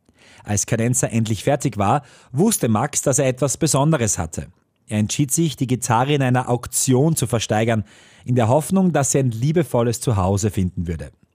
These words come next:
Und tatsächlich, der Tag der Auktion kam und Cadenza wurde zur wertvollsten Gitarre aller Zeiten. Sie wurde von einem berühmten Musiker gekauft, der versprach, sie mit der gleichen Liebe und Sorgfalt zu behandeln, die all ihre vorherigen Besitzer ihr gezeigt hatten.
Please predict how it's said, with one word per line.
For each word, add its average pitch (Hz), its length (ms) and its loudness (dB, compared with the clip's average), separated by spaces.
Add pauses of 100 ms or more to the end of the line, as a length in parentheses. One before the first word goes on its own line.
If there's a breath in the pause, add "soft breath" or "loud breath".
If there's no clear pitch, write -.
(100)
Und 156 140 -2
tatsächlich, 220 580 -2 (340 loud breath)
der 127 80 -2
Tag 156 280 0
der 151 120 4
Auktion 143 380 0
kam 131 320 -2
und 120 200 -2 (280 soft breath)
Cadenza 123 480 0
wurde 117 160 0
zur 104 160 -4
wertvollsten 104 560 -4
Gitarre 92 400 -6
aller 90 180 -8
Zeiten. - 380 -10 (480 loud breath)
Sie - 180 -4
wurde 107 160 0
von 107 160 -4
einem 104 200 -2
berühmten 120 380 -2
Musiker 131 440 2
gekauft, 117 560 -2
der 110 120 0
versprach, 117 540 -2
sie - 160 -2
mit 123 220 -4
der 120 80 0
gleichen 127 360 0
Liebe 143 440 2
und 117 100 -2
Sorgfalt 123 560 0
zu - 120 -4
behandeln, 117 540 0 (320 loud breath)
die - 140 -6
all 123 240 0
ihre 117 240 0
vorherigen 107 560 -2
Besitzer 98 480 -4
ihr 85 120 -8
gezeigt - 460 -6
hatten. - 280 -10